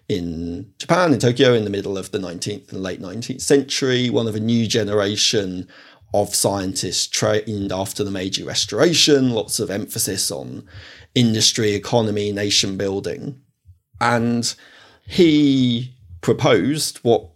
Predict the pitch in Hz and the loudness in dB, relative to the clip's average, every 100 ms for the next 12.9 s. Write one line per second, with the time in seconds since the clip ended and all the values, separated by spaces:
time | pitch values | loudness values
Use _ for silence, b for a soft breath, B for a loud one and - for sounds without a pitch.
0 | _ - 123 110 117 120 107 104 104 - | _ 0 2 2 0 -2 -4 -4 -4 -2
1 | 107 - - - - - 113 110 143 151 | -2 0 0 0 -2 -2 -2 2 0 0
2 | - - - _ - 135 117 113 110 90 | -4 -8 -16 _ 0 2 2 0 0 0
3 | - 123 101 110 117 - 92 127 101 71 | 2 2 0 0 -2 -2 2 2 2 -2
4 | - 80 101 110 80 107 120 - 113 107 | -6 -8 -8 -8 -4 0 0 0 -2 -2
5 | 107 B B B 107 85 113 175 156 147 | -6 B B B -8 -2 0 2 2 2
6 | 135 131 95 85 98 107 - 92 82 - | 0 -2 -8 -8 -8 -8 -6 -6 -6 -2
7 | 160 143 127 123 120 104 92 82 - - | 0 4 4 2 -2 -6 -8 -10 -12 -12
8 | - - 107 104 98 101 - 104 101 110 | -6 -6 -4 -4 -4 -6 -2 -2 -2 0
9 | 143 135 131 - - 98 - 101 101 101 | 2 0 -2 -2 -2 -4 -4 -4 -6 -8
10 | 104 B B B B 98 127 - 123 113 | -10 B B B B -2 -2 0 0 0
11 | 110 104 90 85 117 117 107 107 104 101 | -2 -6 -10 -6 -2 -2 -2 -4 -4 -4
12 | - 117 - - 92 101 98 101 101 | -4 0 0 -2 -4 -4 -4 -6 -8